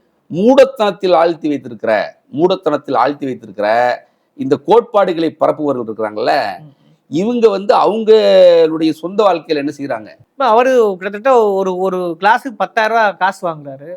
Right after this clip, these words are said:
Speaker 1: ஏன் காசு வாங்காம செய்ய வேண்டியதுதானே?
Speaker 2: அவரு எப்படி பணம் வாங்காம செய்ய முடியாது? இந்த ஜென்மம், இந்த, இந்த இப்ப இருக்கிற காலம் வேறங்கிறாருல்ல.
Speaker 1: இப்ப இருக்கிற காலம்னா
Speaker 2: நாங்க அன்னதானம் போடுறோம்ன்றாரு.
Speaker 1: அன்னதானம் போடுறாரா?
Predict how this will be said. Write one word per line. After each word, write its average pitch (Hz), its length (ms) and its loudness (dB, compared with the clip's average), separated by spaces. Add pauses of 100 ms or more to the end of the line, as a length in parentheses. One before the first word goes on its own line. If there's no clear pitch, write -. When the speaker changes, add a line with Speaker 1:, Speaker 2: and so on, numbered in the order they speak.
(140)
Speaker 1:
ஏன் 165 200 -6
காசு 180 300 -2
வாங்காம 190 200 -4
செய்ய 156 260 -4
வேண்டியதுதானே? 147 600 -6 (640)
Speaker 2:
அவரு 185 260 -6
எப்படி 190 220 -6
பணம் 196 220 -4
வாங்காம 202 300 -4
செய்ய 190 200 -4
முடியாது? 185 240 -2
இந்த 180 140 -6
ஜென்மம், 196 320 -6
இந்த, 180 180 -8
இந்த 196 320 -4
இப்ப 190 260 -4
இருக்கிற 220 460 0
காலம் 190 320 -2
வேறங்கிறாருல்ல. 175 560 -4 (260)
Speaker 1:
இப்ப 180 240 -6
இருக்கிற 165 320 0
காலம்னா 165 140 2
Speaker 2:
நாங்க 190 100 0
அன்னதானம் 220 480 0
போடுறோம்ன்றாரு. 165 580 -10
Speaker 1:
அன்னதானம் 175 480 0
போடுறாரா? 147 600 2